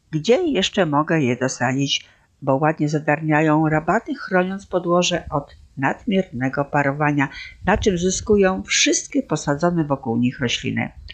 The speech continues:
A ja już sobie nie wyobrażam bez nich mojego ogrodu. Czy lubicie prace ogrodowe? Czy robicie je sami, czy z pomocą? Macie w planach dosadzenie jeszcze kolejnych roślin?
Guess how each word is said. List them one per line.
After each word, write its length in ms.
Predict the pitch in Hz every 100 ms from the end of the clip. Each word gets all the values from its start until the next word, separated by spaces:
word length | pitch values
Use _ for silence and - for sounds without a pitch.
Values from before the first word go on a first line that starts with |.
| - -
A 120 | 123
ja 340 | 139 127 - - - - -
już 220 | 160 170 -
sobie 340 | 170 151 160
nie 200 | 220 262
wyobrażam 640 | 247 226 214 170 175 175 139
bez 220 | 147 -
nich 200 | 143 _ _ _
mojego 580 | 190 175 147 143 139 202 -
ogrodu. 520 | - 247 160 110 160 _ _ _ _ _ _ _ _ -
Czy 140 | 190
lubicie 440 | 156 147 190 - 165
prace 440 | 160 151 - -
ogrodowe? 760 | 151 160 147 131 110 113 120 - - -
Czy 140 | - 175
robicie 420 | 156 165 165 170
je 120 | 156
sami, 520 | 156 - 123 127 320 -
czy 140 | 254
z 60 | 240
pomocą? 720 | 262 170 120 - - 202 311 - _ - - - -
Macie 360 | 170 151 170
w 40 | 156
planach 380 | 151 151 151 160
dosadzenie 600 | 156 160 160 170 160 147
jeszcze 280 | 147 -
kolejnych 480 | 147 160 156 156 160
roślin? 560 | 165 143 139 - -